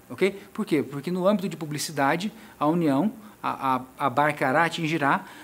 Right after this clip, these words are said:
a, a, o, o, o Estado brasileiro como um todo, né? Então seria uma justificativa aí pra não poder aderir, mas o próprio decreto veda.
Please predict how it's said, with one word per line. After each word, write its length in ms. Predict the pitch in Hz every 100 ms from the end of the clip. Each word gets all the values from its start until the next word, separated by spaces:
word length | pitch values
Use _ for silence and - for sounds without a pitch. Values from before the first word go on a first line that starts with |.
| -
a, 80 | 143
a, 560 | 143 131 131 120 104
o, 40 | 110
o, 840 | 107 123 123 - 139 123 113 104 117
o 40 |
Estado 320 | 127 - 160
brasileiro 440 | 156 160 143 151 156
como 200 | 165 190
um 80 |
todo, 320 | 196 156 123 110
né? 200 | 185 220 - - -
Então 120 | -
seria 200 | 147 170
uma 100 | 170
justificativa 680 | 151 151 - 151 147 151 147
aí 100 | 139
pra 140 | 147 156
não 180 | 151
poder 540 | 151 160 127 127 143 156
aderir, 420 | 135 135 151 113 - -
mas 160 | - 123
o 40 |
próprio 240 | 135 151 151
decreto 340 | 147 143 143
veda. 340 | 143 147 104